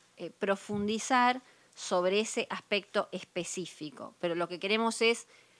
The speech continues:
llamar la atención de la Comisión para que mire ese aspecto específico en el sentido de todo lo que esa, de todo lo que ese pequeño pedazo del colectivo de mujeres proyecta en términos de lo que todas las mujeres del continente hoy están padeciendo.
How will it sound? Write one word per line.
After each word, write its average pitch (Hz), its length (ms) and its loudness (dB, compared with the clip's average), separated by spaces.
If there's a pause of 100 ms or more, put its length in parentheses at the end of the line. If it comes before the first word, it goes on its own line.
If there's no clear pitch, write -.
(160)
llamar 196 320 2
la 220 80 6
atención 208 380 -2
de 208 80 0
la 196 140 2
Comisión 196 460 -4
para 190 280 2
que 185 160 -4
mire 262 380 0
ese 262 180 -2
aspecto 220 400 -6
específico 226 960 -4 (300)
en 202 100 -2
el 208 140 0
sentido 233 420 0
de 214 140 2
todo 285 320 0
lo 240 160 2
que 254 200 -2
esa, 226 220 -4 (640)
de 202 180 0
todo 285 220 4
lo 262 160 4
que 247 60 -2
ese 226 180 -2
pequeño 262 640 -2
pedazo 226 460 4
del 175 120 -4
colectivo 180 480 -2
de 202 140 0
mujeres 233 640 0 (320)
proyecta 294 880 2 (420)
en 208 220 -2
términos 247 480 2
de 208 80 -4
lo 190 160 0
que 196 120 -2
todas 240 300 4
las 196 140 -4
mujeres 202 400 -2
del 185 160 -2
continente 190 800 -2
hoy 175 160 -2
están 175 300 -4
padeciendo. 135 680 -8